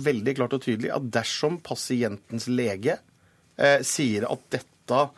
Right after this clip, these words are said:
er viktig for pasienten, at den faktisk får den plassen, så skal det legges avgjørende betydning på det. Det betyr i praksis at da skal det ha betydning for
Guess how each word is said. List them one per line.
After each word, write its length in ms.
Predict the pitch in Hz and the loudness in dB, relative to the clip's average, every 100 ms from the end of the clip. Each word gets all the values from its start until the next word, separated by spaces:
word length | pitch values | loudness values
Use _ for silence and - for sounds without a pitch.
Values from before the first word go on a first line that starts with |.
| - _ - | -20 _ -2
er 120 | 135 | 0
viktig 360 | 143 151 - 110 | 0 -6 -8 -4
for 100 | 113 | -4
pasienten, 440 | 113 - 117 110 120 | -4 -2 -2 -2 -6
at 80 | 123 | -6
den 80 | |
faktisk 400 | 120 113 120 - - | -6 -6 -6 -6 -6
får 240 | - 113 | -2 2
den 120 | 117 | 2
plassen, 360 | 120 117 180 208 - - | 0 -2 -2 -2 -6 -16
så 120 | - 123 | -6 -2
skal 140 | 131 | 2
det 140 | 139 131 | 2 4
legges 300 | 131 135 - - | 2 0 -2 -2
avgjørende 560 | 117 107 107 117 120 - | 0 2 2 2 0 0
betydning 380 | - 117 113 110 | 0 0 0 2
på 80 | 127 | 2
det. 160 | 131 - - - 120 | 2 0 -18 -10 0
Det 160 | 117 | 2
betyr 520 | 135 - - 113 127 127 | 2 -2 0 2 2 2
i 60 | 131 | -2
praksis 480 | 117 104 - 165 160 | 0 -4 -2 -2 -2
at 120 | 127 | -4
da 160 | 117 104 | -2 -4
skal 200 | - 120 | -2 -2
det 100 | 117 | 0
ha 80 | 117 | 0
betydning 520 | 123 - 107 98 113 | -2 -2 -2 -2 0
for 140 | 165 | 4